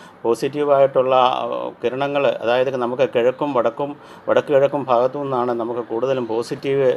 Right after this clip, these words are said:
energy കിട്ടേണ്ട സ്ഥലങ്ങൾ. വൈകുന്നേരത്തെ ഉള്ള രശ്മികളെക്കാട്ടിൽ എത്രയൊക്കെയായാലും പ്രഭാത രശ്മികൾക്കാണ് കൂടുതൽ ഊർജവും, ഏഹ്, പ്ര-, ഊർജം നമുക്ക് നൽകുന്നത്. അതുകൊണ്ട് തന്നെ ഏഹ്, കിഴക്കു നിന്നുള്ള രശ്മികൾ കൂടുതൽ തേ-, ഭവനത്തിലേക്ക്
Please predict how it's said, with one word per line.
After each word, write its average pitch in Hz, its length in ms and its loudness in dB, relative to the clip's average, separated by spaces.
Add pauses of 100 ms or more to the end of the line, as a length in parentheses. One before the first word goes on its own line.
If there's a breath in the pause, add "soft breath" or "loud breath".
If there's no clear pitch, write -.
(120)
energy 120 320 -2
കിട്ടേണ്ട 107 240 -4 (100)
സ്ഥലങ്ങൾ. 98 300 -6 (760 loud breath)
വൈകുന്നേരത്തെ 165 640 4 (100)
ഉള്ള 147 140 0 (160)
രശ്മികളെക്കാട്ടിൽ 139 760 0 (140)
എത്രയൊക്കെയായാലും 135 720 2
പ്രഭാത 127 320 0 (100)
രശ്മികൾക്കാണ് 120 720 -4
കൂടുതൽ 117 300 -4 (120)
ഊർജവും, 120 400 -4 (420)
ഏഹ്, 101 220 -10 (300)
പ്ര-, - 160 -8 (100)
ഊർജം 117 280 -6 (220)
നമുക്ക് 104 300 -8
നൽകുന്നത്. 92 400 -10 (400 loud breath)
അതുകൊണ്ട് 135 360 0
തന്നെ 120 220 0 (600 loud breath)
ഏഹ്, 104 440 -2 (180)
കിഴക്കു 127 320 0
നിന്നുള്ള 135 260 -2
രശ്മികൾ 123 480 -6
കൂടുതൽ 139 360 -4 (180)
തേ-, 120 320 0
ഭവനത്തിലേക്ക് 117 580 -4